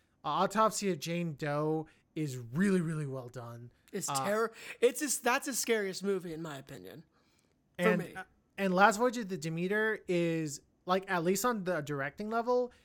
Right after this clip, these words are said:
Speaker 1: is a great execution of an, an ingenious idea,
Speaker 2: Mm-hmm.
Speaker 1: in my opinion. So
Speaker 2: Yeah.
Speaker 1: for me, I give this, I give this a, uh, I give this,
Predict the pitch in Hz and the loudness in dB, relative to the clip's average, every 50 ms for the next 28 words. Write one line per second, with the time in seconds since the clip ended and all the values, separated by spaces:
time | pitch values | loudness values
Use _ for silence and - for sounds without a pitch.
0 | _ _ _ _ _ - 190 202 196 - 233 190 156 123 120 147 190 202 208 214 | _ _ _ _ _ 0 2 2 2 2 0 -2 -2 -2 2 4 6 6 6 4
1 | 208 214 - 196 185 - - 190 185 - - - 196 196 190 - - 170 180 147 | 2 0 -2 -4 -6 -4 -4 -2 -2 -2 0 0 -2 -2 -4 -4 -2 -2 -2 0
2 | 170 160 156 151 147 143 143 139 135 117 - - 180 220 269 262 240 233 220 208 | 0 0 0 0 0 -2 -2 -4 -4 -6 -4 -2 -2 0 0 0 0 -2 -2 -2
3 | - - 185 175 160 143 - 139 120 104 107 - _ _ _ _ _ _ _ _ | -2 0 0 0 -2 -4 -6 -10 -12 -12 -14 -16 _ _ _ _ _ _ _ _
4 | - 196 165 156 156 160 165 160 160 147 135 - 131 120 113 110 - - _ _ | -14 -14 -10 -8 -6 -2 -2 0 0 -2 -4 -6 -10 -12 -14 -16 -18 -20 _ _
5 | _ _ _ _ - - 202 196 - 202 208 214 233 262 254 254 247 233 202 - | _ _ _ _ -4 0 0 0 2 0 0 2 2 2 2 2 0 -2 -4 -8
6 | _ _ _ _ _ - 180 190 196 190 196 190 185 160 156 160 165 160 160 147 | _ _ _ _ _ 4 6 6 6 6 4 2 2 2 0 -2 -2 -2 -2 -4
7 | - - - - - _ - 151 180 170 160 185 170 160 156 165 165 160 160 160 | -6 -8 -10 -12 -12 _ -2 0 0 0 0 -2 -4 -2 -2 -2 -2 0 -2 -4
8 | 147 - - - - _ 147 143 139 139 135 135 131 127 127 127 - - 127 123 | -6 -8 -10 -12 -12 _ -8 -6 -6 -6 -6 -6 -6 -6 -6 -8 -10 -10 -12 -10
9 | 123 120 117 117 113 - _ _ _ _ _ _ _ _ _ _ _ _ _ _ | -10 -10 -12 -14 -16 -18 _ _ _ _ _ _ _ _ _ _ _ _ _ _
10 | _ _ - 175 170 185 196 175 165 190 185 180 175 - - - | _ _ -2 0 0 0 0 2 2 2 2 2 2 -2 -6 -8